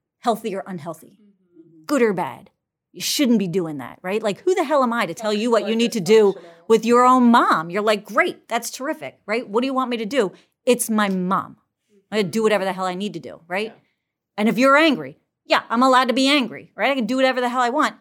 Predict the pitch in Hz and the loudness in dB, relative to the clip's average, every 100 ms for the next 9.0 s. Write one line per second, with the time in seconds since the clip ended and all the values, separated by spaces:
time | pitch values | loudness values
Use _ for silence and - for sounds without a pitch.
0 | _ 247 233 233 226 214 208 160 - - | _ -4 0 2 2 2 -2 -4 -18 -8
1 | - - _ _ _ - _ _ 226 220 | -8 -8 _ _ _ -20 _ _ -6 0
2 | 240 220 - 247 254 294 240 190 180 175 | 2 0 -4 -4 -2 -2 -4 -6 -10 -6
3 | 202 247 - 196 220 220 226 214 214 _ | -2 -2 -2 -8 -8 -8 -8 -10 -12 _
4 | 175 156 175 196 226 240 202 143 151 156 | -16 -14 -10 -6 -6 -4 -6 -6 -16 -6
5 | 190 - _ - _ _ _ _ _ _ | -4 -4 _ -18 _ _ _ _ _ _
6 | _ _ 190 220 208 214 208 233 202 180 | _ _ -18 -6 -2 0 -2 -4 -4 -6
7 | 190 180 170 _ 202 202 196 196 - 277 | -12 -18 -20 _ -8 -6 -6 -10 -6 -6
8 | 285 214 170 156 160 165 165 175 202 196 | -4 -8 -8 -8 -10 -12 -14 -10 -12 -12